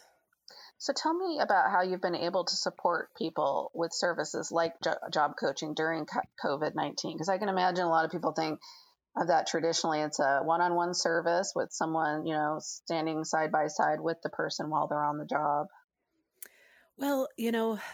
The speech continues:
Speaker 2: that often is one of the ways it looks. I think that one of the things we've been trying to sort of rethink is, first of all, is it always, does it always look like that? Um, one of the people that we serve remotely, we've actually served remotely for a long time, but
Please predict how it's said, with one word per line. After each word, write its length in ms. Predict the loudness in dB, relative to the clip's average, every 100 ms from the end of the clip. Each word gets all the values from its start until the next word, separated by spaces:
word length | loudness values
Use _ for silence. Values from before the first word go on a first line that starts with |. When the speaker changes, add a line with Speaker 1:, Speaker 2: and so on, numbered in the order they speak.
| -8
Speaker 2:
that 320 | 0 2 2 -4 -6
often 400 | -4 -4 -4 -2
is 400 | -2 -2 -6 -6
one 200 | -4 -4
of 60 |
the 100 | -4
ways 260 | -4 -6 -6
it 100 | -8
looks. 300 | -8 -8 -14 -6
I 80 | -6
think 240 | -4 -4
that 200 | -2 -4 -6 -20 -20 -20 -6
one 180 | -2 0
of 80 | 0
the 100 | -2
things 260 | -4 -2
we've 180 | -4 -2
been 140 | -4
trying 340 | -4 -4 -4 -6
to 600 | -4 -2 -2 -4 -8 -14 _ _ -14
sort 220 | -6 -4
of 120 | -2
rethink 580 | -2 -2 -2 -4 -6 -12 -4
is, 440 | 0 0 -2 -8 -10 -10
first 280 | 0 0 0
of 80 | -2
all, 160 | -2 -2
is 260 | 0 2 2
it 120 | 2
always, 600 | 2 -2 -6 -6 -8 -10 _ _ -20 -6
does 220 | 4 6 6
it 80 |
always 320 | 0 -4 -8 -12
look 120 | -14
like 220 | -14 -12
that? 240 | -12 -12 -16 -20 -20 -20 _
Um, 320 | -4 -2 -2 0
one 160 | 2
of 60 | 2
the 80 | 0
people 280 | -2 -4 -4
that 120 | -2
we 100 | -4
serve 320 | -4 -4 -4
remotely, 580 | -4 -4 -4 -4 -2 -4
we've 240 | -2 -2
actually 400 | -2 -4 -6 -6
served 320 | -4 -4 -4 -4
remotely 560 | -4 -4 -4 -4 -6 -10
for 180 | -6
a 80 | -4
long 260 | -4 -6 -8
time, 420 | -10 -8 -6 -4
but 220 | -2 -2